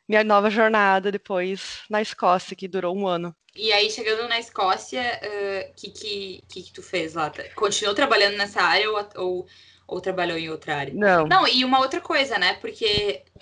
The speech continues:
Speaker 2: tu aplicou pra ter um visto na Finlândia, que era
Speaker 1: Uhum.
Speaker 2: um visto que não valia na Escócia, daí tu teve que fazer daí tudo de novo?
Speaker 1: É, daí teve um, um outro história do juízo, né, que eu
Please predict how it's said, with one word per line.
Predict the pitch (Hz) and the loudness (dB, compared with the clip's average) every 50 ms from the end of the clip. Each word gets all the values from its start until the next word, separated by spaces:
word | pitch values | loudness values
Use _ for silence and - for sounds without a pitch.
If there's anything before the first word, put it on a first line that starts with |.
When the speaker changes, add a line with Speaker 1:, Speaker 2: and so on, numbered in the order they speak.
| - | -14
Speaker 2:
tu | - - 214 | -6 -2 -2
aplicou | 202 208 - 226 247 - 220 - | -2 -2 -4 -8 -4 -2 -2 -2
pra | 226 226 | -2 -2
ter | 220 226 208 | -2 -2 -4
um | 214 220 | -4 -4
visto | 214 202 208 202 - - | -10 -10 -12 -12 -10 -6
na | 202 202 | -6 -6
Finlândia, | 202 - 208 202 214 208 196 190 196 196 208 254 302 392 - - _ _ _ _ _ _ - | -6 -6 -8 -6 -2 0 0 0 0 -2 -2 -2 -2 -2 -2 -6 _ _ _ _ _ _ 0
que | 208 269 | 4 4
era | 233 233 | 4 4
Speaker 1:
Uhum. | 254 | 2
Speaker 2:
um | 254 | 0
visto | 220 233 233 - - - | -2 -4 -8 -10 -10 -14
que | - - 302 | -8 -4 -2
não | 277 277 285 | 0 0 2
valia | 339 403 392 349 330 339 302 | 2 2 2 2 2 2 2
na | 240 196 | 0 -2
Escócia, | 202 - - 208 214 226 226 - 180 | -4 -4 -2 -2 -2 -2 -2 -6 -10
daí | 160 165 165 165 180 208 214 | -10 -8 -8 -8 -8 -8 -10
tu | - | -10
teve | - 202 185 190 214 | -6 -6 -6 -6 -6
que | 226 220 | -10 -10
fazer | 220 202 185 180 180 | -8 -8 -6 -4 -2
daí | 185 202 202 | -2 -2 -2
tudo | - 254 254 285 | -2 -6 -4 -4
de | 240 - 220 190 | -4 -4 -2 -2
novo? | 185 202 262 311 269 214 170 156 - _ _ - - - - | 0 2 0 0 0 -4 -10 -10 -12 _ _ -20 -8 0 4
Speaker 1:
É, | 233 220 202 | 4 6 8
daí | 208 202 208 190 | 6 6 4 6
teve | - 240 226 220 208 233 233 - - | 4 4 4 4 4 2 0 0 0
um, | 220 226 220 220 220 220 220 214 220 214 214 208 202 202 196 190 _ _ _ - | -2 -2 -2 0 0 -2 -2 -2 -2 -4 -6 -6 -8 -10 -12 -16 _ _ _ -4
um | 185 208 | 0 2
outro | 208 208 220 220 - 254 240 226 220 202 | 4 4 4 2 0 -2 0 0 0 0
história | 202 - - - 196 196 196 | -2 -2 0 0 0 0 0
do | 185 202 | -2 -2
juízo, | 165 196 190 180 185 190 180 170 180 | -2 -2 -2 0 0 -2 -2 -2 -4
né, | 175 170 165 165 | -4 -4 -4 -6
que | - - 175 | -6 -10 -10
eu | 170 170 | -10 -10